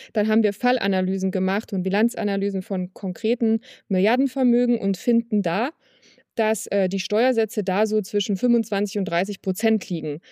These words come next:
auf die Milliardeneinkommen am Ende des Tages. Beiträge zur Sozialversicherung zahlen natürlich Milliardäre nicht, also die, äh,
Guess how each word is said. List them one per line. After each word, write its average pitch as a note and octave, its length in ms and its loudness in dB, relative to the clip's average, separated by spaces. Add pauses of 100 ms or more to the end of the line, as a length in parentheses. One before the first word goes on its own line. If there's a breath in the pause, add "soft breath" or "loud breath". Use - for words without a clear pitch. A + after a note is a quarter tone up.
(160 soft breath)
auf F#3 240 0
die G3 100 0
Milliardeneinkommen E3+ 920 0
am D#3+ 100 -6
Ende D#3 260 -6
des D#3+ 200 -12
Tages. E3+ 560 -12
Beiträge G#3 480 2
zur G3 140 0
Sozialversicherung G3+ 760 0
zahlen F#3+ 300 0
natürlich A3+ 340 -2
Milliardäre G#3 560 2
nicht, A3+ 320 0
also F3+ 240 -2
die, F3 220 -6
äh, - 680 -10